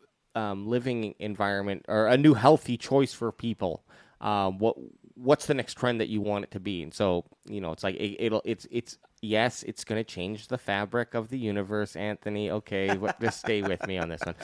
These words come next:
So Jerry Jones gets to pick what the next crazy,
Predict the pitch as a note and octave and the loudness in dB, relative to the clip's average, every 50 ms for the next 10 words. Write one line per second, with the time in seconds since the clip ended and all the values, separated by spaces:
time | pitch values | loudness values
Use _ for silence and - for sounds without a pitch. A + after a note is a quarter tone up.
0 | - - - - E3+ D#3 - - - - - - - _ - - D3 F3 G3 G#3+ | -10 -4 8 10 10 10 10 8 0 -14 -20 -20 -20 _ 2 4 6 8 8 6
1 | G3+ D3 D#3+ F3 E3+ E3+ D3+ A#2+ D3 D3+ - - - - C3+ - - C3 A#2+ - | 6 6 6 6 6 6 4 4 2 2 2 2 0 -2 -2 0 0 -2 -2 -2
2 | - A2+ A2+ C3 C3 - - A#2 A#2 A2+ A2 A#2+ C#3 F#3 - - - - - - | -2 2 4 4 4 4 0 -4 -2 0 0 -2 -2 -2 -6 -12 -14 -14 -18 -20
3 | _ _ _ _ _ _ _ _ _ - - - - A2+ A#2+ C3 C3+ C3 B2+ A#2 | _ _ _ _ _ _ _ _ _ -18 -18 -10 -2 0 2 4 4 4 2 0
4 | C3 C#3 C#3 C3+ C3 C3 B2+ | -2 -4 -2 -2 -2 -4 -6